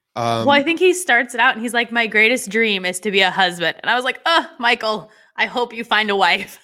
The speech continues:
Speaker 2: <laughs>
Speaker 1: Yeah, I know, right? He was so sweet. And he, um, he went on a few dates. We saw him go on a few, uh, a few dates. Um, like Amanda, the, uh, the girl that he took out to that fancy restaurant.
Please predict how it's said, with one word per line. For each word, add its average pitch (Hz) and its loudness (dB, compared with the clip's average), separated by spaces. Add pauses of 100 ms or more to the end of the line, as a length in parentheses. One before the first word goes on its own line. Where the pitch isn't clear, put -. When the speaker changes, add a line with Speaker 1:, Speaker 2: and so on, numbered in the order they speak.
Speaker 2:
<laughs> 349 -4
Speaker 1:
Yeah, 165 2
I 165 2
know, 180 2
right? 160 2
He 170 0
was 175 0
so 180 0
sweet. 160 -2
And 131 -2
he, 139 -4 (520)
um, 135 -2
he 143 -4
went 170 2
on 180 2
a - -2
few 165 -6
dates. 147 -2
We 147 -4
saw 147 -2
him 151 -2
go 147 0
on 143 0
a 135 -4
few, 131 -2 (840)
uh, 123 2 (100)
a 110 -2
few 156 -2
dates. 135 -2 (560)
Um, 120 -2 (1200)
like 139 -2
Amanda, 151 0 (500)
the, 160 -6
uh, 151 0
the 143 -2
girl 156 4
that 151 0
he 160 2
took 165 -2
out 151 0
to - -6
that 135 0
fancy 143 -2
restaurant. 120 -2